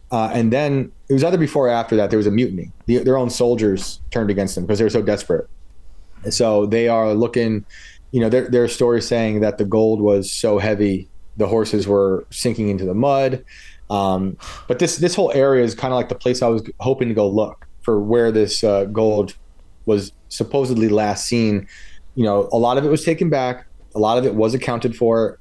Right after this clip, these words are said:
And like we said earlier with Finders Keepers, the federal government,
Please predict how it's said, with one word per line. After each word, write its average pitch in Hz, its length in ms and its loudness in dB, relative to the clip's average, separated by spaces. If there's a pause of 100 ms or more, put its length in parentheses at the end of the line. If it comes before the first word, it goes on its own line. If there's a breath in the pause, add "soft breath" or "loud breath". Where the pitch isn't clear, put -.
(140)
And 101 300 -4 (120)
like 110 160 -2
we 110 60 0
said 110 180 -2
earlier 117 240 2
with 113 100 0
Finders 117 280 0
Keepers, 117 440 0 (400 loud breath)
the 104 80 0
federal 127 320 2
government, 110 500 0